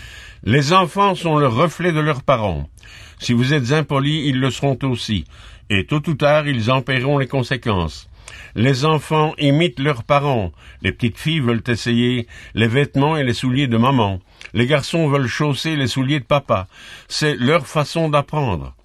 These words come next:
Les grands-parents jouent aussi un rôle important dans l'éducation de leurs petits-enfants. L'exemple et l'éducation qu'un grand-père ou une grand-mère donne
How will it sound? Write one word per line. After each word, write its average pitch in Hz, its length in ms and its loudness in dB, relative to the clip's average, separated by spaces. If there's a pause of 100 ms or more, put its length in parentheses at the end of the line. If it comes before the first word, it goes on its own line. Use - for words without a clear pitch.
(460)
Les 127 180 2
grands-parents 170 800 2
jouent 156 400 0
aussi 156 400 -2
un 143 160 2
rôle 165 320 2
important 156 640 -2
dans 139 160 2
l'éducation 147 720 0
de 139 80 0
leurs 135 200 -2
petits-enfants. 135 840 -2 (680)
L'exemple 131 720 0 (300)
et 127 120 2
l'éducation 147 840 0
qu'un 139 180 0
grand-père 143 540 0
ou 135 120 2
une 127 100 2
grand-mère 131 500 2
donne 139 400 0